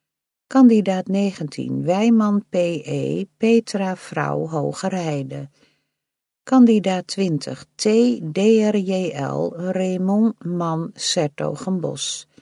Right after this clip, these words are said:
Kandidaat eenentwintig, Karaslan T, Taner Man Nieuwkuik. Kandidaat tweeëntwintig, Van den Braken S A C, Sandra Vrouw Helmond.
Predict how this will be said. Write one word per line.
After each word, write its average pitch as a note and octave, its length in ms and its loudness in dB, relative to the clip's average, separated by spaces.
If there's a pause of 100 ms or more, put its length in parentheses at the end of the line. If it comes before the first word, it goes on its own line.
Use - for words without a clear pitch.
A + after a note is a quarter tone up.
(680)
Kandidaat G#3+ 640 4
eenentwintig, D#3 1040 -4
Karaslan G#3 960 0
T, - 100 -4 (500)
Taner G#3+ 640 0
Man D3+ 440 -4
Nieuwkuik. E3 880 -4 (960)
Kandidaat G3 640 4
tweeëntwintig, D#3 960 -4
Van F#3+ 220 0
den F#3+ 240 0
Braken G3+ 800 0
S - 140 -2
A E3 160 -6
C, D3 540 -2 (300)
Sandra G#3 680 0
Vrouw C#3+ 520 -8
Helmond. D3+ 840 -4